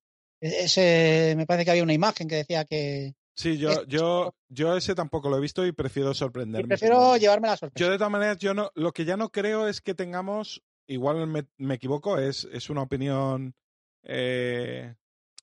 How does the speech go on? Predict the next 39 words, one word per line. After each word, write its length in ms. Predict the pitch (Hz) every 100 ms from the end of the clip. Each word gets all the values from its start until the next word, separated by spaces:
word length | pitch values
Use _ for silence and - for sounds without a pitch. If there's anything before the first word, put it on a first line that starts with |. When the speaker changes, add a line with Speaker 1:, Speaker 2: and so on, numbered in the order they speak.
| _ 123
Speaker 2:
una, 280 | 131 143 135
una 200 | 156 156
opinión 600 | 151 160 160 160 156 139
sin 200 | 165 156
ninguna 260 | 156 147
base. 300 | 160 165 208 - _ _ -
Creo 180 | 185
que 80 | 196
a 40 | 202
partir 220 | 185 185
de 100 | 185
ahora 360 | 196 208 202 - _
van 240 | 139 175
a 40 | 185
haber 220 | 180 156
homenajes 520 | 135 139 156 180 160
a 60 | 165
sitcom, 340 | 147 - 185
porque 320 | 208 131 120 120
hemos 220 | 127 123
visto, 260 | 175 147
nos 140 | 117 -
falta 220 | 127 143
el 80 | 131
de 60 |
Halloween 540 | 117 143 147 123 117 113
y, 220 | 113 110 107 _ -
y 100 | 131
ese 140 | 156
es 40 |
de 60 | 165
los 140 | 151
setenta, 540 | 123 123 151 165 131 117
creo, 320 | 151 160 120
no 120 | 123
ochenta, 380 | 123 165 175 120
pero 160 | 113 123
bueno. 180 | 135
Speaker 1:
Ochenta, 120 | 247